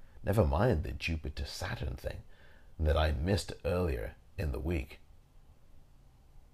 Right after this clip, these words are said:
But this is horrendous.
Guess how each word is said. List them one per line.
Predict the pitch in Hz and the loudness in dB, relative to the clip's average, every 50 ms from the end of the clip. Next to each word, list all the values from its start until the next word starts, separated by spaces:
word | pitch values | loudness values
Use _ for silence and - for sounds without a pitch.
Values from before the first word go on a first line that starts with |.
| - - - - - - - - - - - - - - - - - - - - - | -20 -20 -20 -20 -20 -20 -20 -20 -20 -20 -20 -20 -20 -20 -20 -20 -20 -20 -18 -8 -4
But | - 73 | 4 6
this | 139 180 - - | 6 6 8 8
is | 127 101 85 80 80 73 - - - - - - - - - - | 8 8 8 6 4 0 -2 -6 -8 -10 -12 -12 -16 -14 -10 -8
horrendous. | - - - - 76 69 69 73 - 87 117 165 156 - - - - - - - | -8 -4 -2 0 0 2 2 2 4 4 4 6 4 2 0 -2 -4 -10 -14 -16